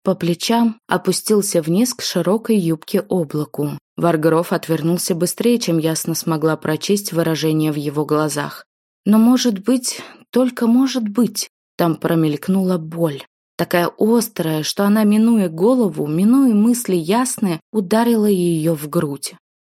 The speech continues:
«Я подожду на улице», бросил наёмник, скрывшись за дверью.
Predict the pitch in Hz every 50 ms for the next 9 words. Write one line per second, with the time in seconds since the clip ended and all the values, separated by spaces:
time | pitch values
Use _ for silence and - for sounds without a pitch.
0 | _ _ _ - - 175 175 165 - 170 165 185 185 165 165 180 180 180 185 196
1 | 202 196 160 143 139 - - - - - - - - - - 165 165 160 - -
2 | 156 156 151 151 147 147 147 175 214 233 233 220 202 - - - - - 160 156
3 | 143 - - - 156 151 143 151 165 151 143 143 147 143 - - - - - -
4 | -